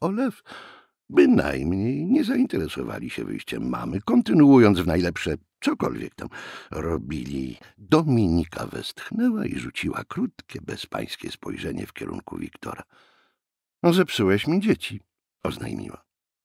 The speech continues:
„Ja? Nie wiem jak, ale ci się udało”. „Nic nie zrobiłem”. Wadryś Hansen z powątpiewaniem uniosła brwi. „Hm, gdybyś ty wychodził, rzuciłyby się do drzwi, jakby miały cię więcej nie zobaczyć”.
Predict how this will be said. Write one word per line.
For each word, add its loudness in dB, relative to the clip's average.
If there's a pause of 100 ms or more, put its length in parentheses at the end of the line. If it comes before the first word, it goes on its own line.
(120)
„Ja? -4 (1000)
Nie 8
wiem 8
jak, 4
ale 4
ci -6
się 0
udało”. 2 (640)
„Nic -2
nie 4
zrobiłem”. 2 (640)
Wadryś 0
Hansen -4
z -6
powątpiewaniem -4
uniosła -6
brwi. -12 (920)
„Hm, 2 (600)
gdybyś 4
ty 4
wychodził, 2
rzuciłyby 4
się 4
do 6
drzwi, 2
jakby 4
miały 6
cię 2
więcej 4
nie 4
zobaczyć”. -2